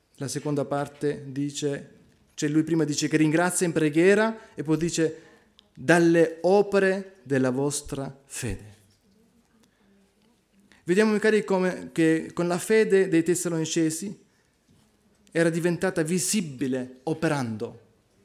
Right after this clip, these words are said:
Infatti sappiamo che la fede senza le opere è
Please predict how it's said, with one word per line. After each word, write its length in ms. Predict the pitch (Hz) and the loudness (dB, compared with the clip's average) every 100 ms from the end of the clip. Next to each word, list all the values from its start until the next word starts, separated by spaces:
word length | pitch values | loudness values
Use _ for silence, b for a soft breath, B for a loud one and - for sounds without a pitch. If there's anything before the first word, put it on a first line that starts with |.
| _ _ _ 220 _ _ 226 214 208 _ _ _ _ _ _ _ | _ _ _ _ _ _ _ _ _ _ _ _ _ _ _ _
Infatti 300 | 190 208 202 | 0 2 0
sappiamo 480 | 190 190 196 196 190 | -2 0 0 2 0
che 120 | 165 | 0
la 100 | 156 | -2
fede 480 | 165 175 165 160 - | -2 0 0 -2 -10
senza 360 | - 175 165 160 | -6 -4 -2 0
le 140 | 143 | 2
opere 600 | 160 175 190 185 - _ _ | 0 -2 -4 -6 -12 _ _
è 260 | 160 175 | -6 -6